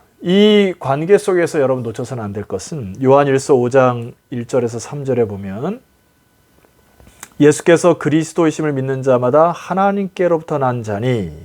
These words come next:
또한 낳으신 이를 사랑하는 자마다 그에게서 난 자를 사랑하느니라. 우리가 하나님을 사랑하고 그의 계명들을 지킬 때에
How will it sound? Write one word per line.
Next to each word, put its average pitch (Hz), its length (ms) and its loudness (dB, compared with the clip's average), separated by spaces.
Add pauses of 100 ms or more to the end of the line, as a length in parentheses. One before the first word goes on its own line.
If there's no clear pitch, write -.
(220)
또한 151 340 4
낳으신 139 540 2
이를 156 200 0
사랑하는 151 520 -2
자마다 135 440 0
그에게서 123 580 -2
난 104 240 -8
자를 156 360 -4 (280)
사랑하느니라. 92 1160 -6 (800)
우리가 165 320 6
하나님을 180 400 2
사랑하고 175 640 0
그의 143 260 0
계명들을 135 580 -2
지킬 123 360 -12
때에 123 540 -2